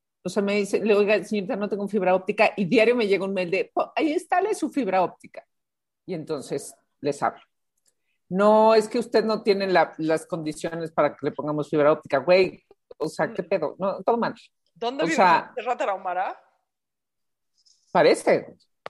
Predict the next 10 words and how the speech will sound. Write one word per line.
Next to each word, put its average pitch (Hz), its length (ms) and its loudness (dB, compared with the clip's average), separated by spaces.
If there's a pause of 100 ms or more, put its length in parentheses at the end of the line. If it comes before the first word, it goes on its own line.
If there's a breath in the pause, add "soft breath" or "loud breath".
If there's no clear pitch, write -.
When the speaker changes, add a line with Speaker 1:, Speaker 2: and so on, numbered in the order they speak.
(180)
Speaker 1:
parece. 190 640 2 (500 soft breath)
Ojalá 180 360 2
Speaker 2:
Ahora, 202 160 8
Speaker 1:
llegara 226 360 6
ya 202 180 2
más 196 240 -4
internet 165 520 -6
a 147 160 -2 (100)
todos 151 280 -2
lados. - 360 -6